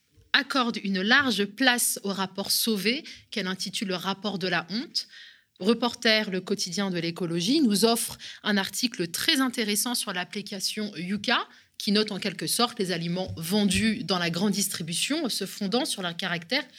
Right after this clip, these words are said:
sain ou non. En gros, vous scannez le code barre d'un produit que vous voulez acheter et vous découvrez la composition nutritionnelle. Et Yuka a eu le malheur d'estimer que certains produits de charcuterie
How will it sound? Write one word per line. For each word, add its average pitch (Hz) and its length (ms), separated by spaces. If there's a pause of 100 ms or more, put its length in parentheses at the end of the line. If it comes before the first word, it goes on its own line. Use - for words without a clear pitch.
(240)
sain 285 400 (240)
ou 240 100
non. 180 240 (440)
En 214 100
gros, 196 340 (280)
vous 196 180
scannez 208 340
le 190 60
code 165 220
barre 196 180
d'un 175 120
produit 185 460
que 202 120
vous 165 80
voulez 170 240
acheter 233 640
et 254 80
vous 196 160
découvrez 190 420
la 240 140
composition 185 640
nutritionnelle. 196 800 (500)
Et 220 60
Yuka 196 320
a 233 180
eu 233 160
le 185 160
malheur 196 680
d'estimer 185 520
que - 100
certains - 480
produits 190 320
de 156 80
charcuterie - 680